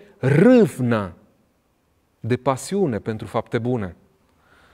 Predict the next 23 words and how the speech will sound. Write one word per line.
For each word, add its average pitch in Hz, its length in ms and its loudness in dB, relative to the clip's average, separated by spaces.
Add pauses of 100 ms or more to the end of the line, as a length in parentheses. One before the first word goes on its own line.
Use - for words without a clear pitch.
(320)
Pentru 147 340 2
orice 175 720 2
cititor 143 540 0
al 120 120 0
vremii, 101 520 -6 (600)
cuvântul 151 560 0
din 139 180 -2
original 123 640 -4
face 170 340 -4
trimitere 147 540 -4
la 127 260 -4
mișcarea 135 760 -6
radicală 127 840 -4 (200)
a 117 140 -2
zeloților. 107 760 -2 (440)
Și - 120 -6
Apostolul 196 440 2
Pavel 170 300 4
nu 170 180 0
face 185 360 -4
altceva 160 320 0
decât 143 280 -2
să 147 300 0